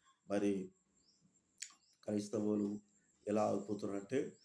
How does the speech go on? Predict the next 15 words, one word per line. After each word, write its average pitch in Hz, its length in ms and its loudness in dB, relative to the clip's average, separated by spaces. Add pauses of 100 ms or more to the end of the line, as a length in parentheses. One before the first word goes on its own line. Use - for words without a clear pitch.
(260)
ఈ 107 200 -2
ప్రకారం 110 380 -2
బిలాము 143 380 0
లెక్కనే 110 460 -2
మంచిగా 175 460 -2
జీవించి, 170 500 -4
జీవించి 175 420 -4
రాను 147 340 -2
రాను 156 340 -4 (340)
సత్యమును 151 500 -2
అడ్డగిస్తా 143 600 -2
అంటారు, 156 260 -6
సత్యమును 123 540 -4
దూషిస్తా 139 540 -4
అంటారు, 156 440 -2